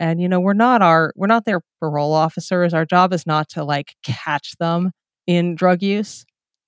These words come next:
Our job is to support them in drug use. And not that I want someone to give me a falsified urine sample, but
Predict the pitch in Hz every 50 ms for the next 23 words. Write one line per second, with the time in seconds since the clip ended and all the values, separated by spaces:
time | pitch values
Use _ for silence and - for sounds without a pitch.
0 | _ - - 165 151 185 170 165 156 160 156 - 156 151 - 160 147 - 156 156
1 | 147 - 190 196 208 214 196 220 214 208 202 214 214 208 - - - - 175 170
2 | 170 160 160 160 156 147 151 - _ _ _ _ - 220 226 240 233 220 190 170
3 | 165 151 143 170 170 165 - - - 175 170 160 151 147 180 175 - 196 180 180
4 | 180 160 151 135 - - 170 160 147 139 - - - 156 - 151 147 147 143 160
5 | 165 180 175 151 - 175 156 147 - 151 143 - 165 151 151 -